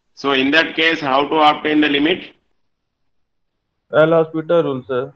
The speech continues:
Speaker 1: Uh, so
Speaker 2: Differential.
Speaker 1: L'Hospital rule is, rule is applied here.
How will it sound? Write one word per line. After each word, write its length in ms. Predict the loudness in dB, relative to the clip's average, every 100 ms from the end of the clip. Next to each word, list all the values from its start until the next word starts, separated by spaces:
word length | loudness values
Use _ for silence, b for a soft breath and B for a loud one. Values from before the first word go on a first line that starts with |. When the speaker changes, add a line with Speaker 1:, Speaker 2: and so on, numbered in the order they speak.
| _ _ _ _ _ _ -18 -4
Speaker 1:
Uh, 360 | -2 0 -2
so 80 | -2
Speaker 2:
Differential. 340 | -2 -2 0 0
Speaker 1:
L'Hospital 500 | -2 -2 -6 -6 -2
rule 300 | -4 -2 -2
is, 260 | -2 -2
rule 180 | -2 0
is 100 | 0
applied 400 | 0 -2 -2 -2
here. 460 | -2 -2 -2 -2